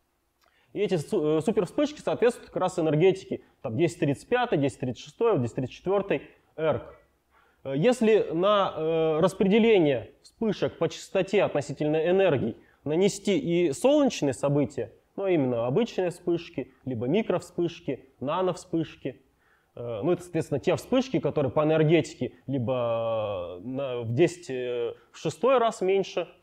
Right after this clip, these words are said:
средней вспышки, либо в десять в девятый раз меньше средней вспышки, то все они ложатся примерно на одну степенную зависимость, что косвенно нам говорит о том, что, в принципе, все вспышечные события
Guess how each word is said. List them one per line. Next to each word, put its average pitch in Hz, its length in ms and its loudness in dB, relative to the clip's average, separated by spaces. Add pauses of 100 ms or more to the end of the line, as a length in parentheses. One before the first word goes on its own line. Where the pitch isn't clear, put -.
(200)
средней 160 400 -2
вспышки, 147 400 -6
либо 170 220 0
в 127 100 2
десять 170 220 0
в 117 40 -2
девятый 127 380 -2
раз 117 180 -10
меньше 117 240 -8
средней 117 380 -6
вспышки, - 420 -16 (640)
то 190 200 -2
все 262 260 0
они 240 320 2
ложатся 165 540 0
примерно 160 720 0 (100)
на 131 200 -2
одну 147 260 4
степенную 139 520 0
зависимость, 127 760 0 (280)
что 190 480 0
косвенно 180 560 0
нам 147 460 0
говорит 170 440 4
о 120 80 0
том, 135 200 0
что, - 380 -4 (280)
в - 140 -20
принципе, 196 560 2
все 131 400 2 (180)
вспышечные 127 720 0
события 170 680 2